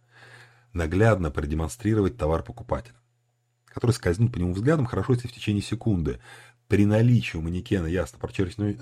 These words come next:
лица, вся эта секунда будет потрачена на его изучение. Вот такие вот маленькие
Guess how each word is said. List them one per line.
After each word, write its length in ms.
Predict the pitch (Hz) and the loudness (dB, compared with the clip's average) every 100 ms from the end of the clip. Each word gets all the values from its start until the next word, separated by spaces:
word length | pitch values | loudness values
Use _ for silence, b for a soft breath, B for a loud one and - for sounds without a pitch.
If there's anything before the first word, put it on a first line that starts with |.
| 87 | -4
лица, 560 | 95 117 120 160 170 _ _ _ - | -2 0 -2 -4 -4 _ _ _ -2
вся 140 | 127 | 0
эта 120 | 117 | 0
секунда 520 | 107 - - 123 127 | -2 -8 -6 -4 0
будет 220 | 113 98 - | 2 0 -2
потрачена 680 | 80 - 95 - 95 92 _ _ _ _ _ | -8 -2 -4 -4 -12 -14 _ _ _ _ _
на 80 | 85 | -8
его 300 | 78 76 80 | -6 -4 -4
изучение. 520 | 76 76 - 62 - _ _ _ _ _ _ _ _ _ - _ _ _ _ _ | -4 -6 -8 -12 -18 _ _ _ _ _ _ _ _ _ -20 _ _ _ _ _
Вот 140 | 180 - | -12 -12
такие 240 | - 95 | -6 -4
вот 100 | 95 | -2
маленькие 600 | 76 73 73 82 92 92 | -2 -2 -2 -4 -6 -10